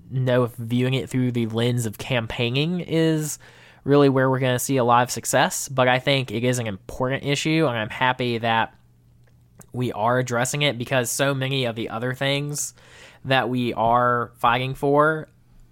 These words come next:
are about the rights of individuals and about the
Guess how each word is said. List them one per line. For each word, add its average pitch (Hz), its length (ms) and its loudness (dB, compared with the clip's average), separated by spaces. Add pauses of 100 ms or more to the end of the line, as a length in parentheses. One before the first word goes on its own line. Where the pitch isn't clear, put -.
(140)
are 120 520 0
about 120 440 2
the 120 100 -2
rights 113 480 -4
of 117 100 -4
individuals 127 800 -4
and 117 140 -8
about 113 460 0
the 113 540 -2